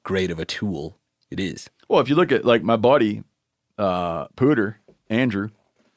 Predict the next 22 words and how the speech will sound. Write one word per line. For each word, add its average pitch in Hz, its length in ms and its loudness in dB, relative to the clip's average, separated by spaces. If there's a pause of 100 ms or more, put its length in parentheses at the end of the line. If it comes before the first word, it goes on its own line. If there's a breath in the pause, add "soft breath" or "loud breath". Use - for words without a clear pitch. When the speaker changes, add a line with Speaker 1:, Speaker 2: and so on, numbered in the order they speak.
(260)
Speaker 2:
Chef - 240 2
Radulowski, 107 840 0 (540)
he 170 140 -6
walks - 240 2
around 131 140 2
with - 40 2
a 139 60 0
meat 156 140 2
thermometer 165 360 2
stuck 180 300 2
in 180 80 2
his 165 160 -2
pocket. 180 420 2 (640)
He's 160 160 4
a 190 40 2
professional 151 460 2
chef. - 400 -2 (960)
So 120 480 4
if 107 120 -2
he's 165 200 2
willing 127 340 4
to 101 280 2